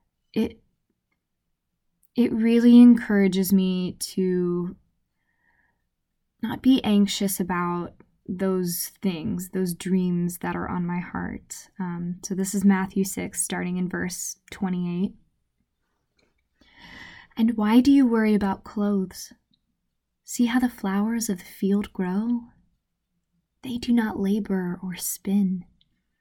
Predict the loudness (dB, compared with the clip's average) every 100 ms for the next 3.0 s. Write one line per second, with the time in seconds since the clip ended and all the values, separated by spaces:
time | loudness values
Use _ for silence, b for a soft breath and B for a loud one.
0 | _ _ _ -8 -6 -6 -8 -8 -2 0
1 | 0 -2 -6 -8 -6 -6 -4 -2 -2 0
2 | -2 -4 -6 -6 -4 -6 -4 -6 -4 -6